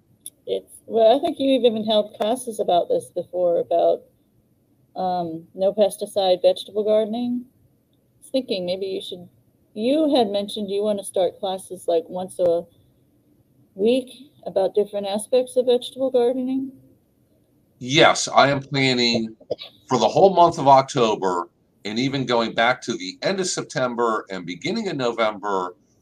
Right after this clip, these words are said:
Speaker 2: we're gonna be doing weekly vegetable gardening classes to help everybody kinda get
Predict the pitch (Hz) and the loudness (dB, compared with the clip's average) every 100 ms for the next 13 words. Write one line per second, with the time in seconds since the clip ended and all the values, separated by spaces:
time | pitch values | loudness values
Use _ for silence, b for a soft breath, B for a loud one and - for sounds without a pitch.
0 | _ 98 120 135 117 110 117 107 95 113 | _ -6 -2 -2 -2 -4 -4 -4 -4 -4
1 | 113 110 92 98 - - 117 120 120 117 | -4 -8 -2 -2 -2 -8 -4 0 -2 -2
2 | 117 117 110 113 - 117 - 95 95 98 | -6 -4 -4 -4 -6 -10 -10 -6 -4 -4
3 | 87 90 90 87 - 92 85 82 | -6 -6 -6 -8 -6 -6 -6 -10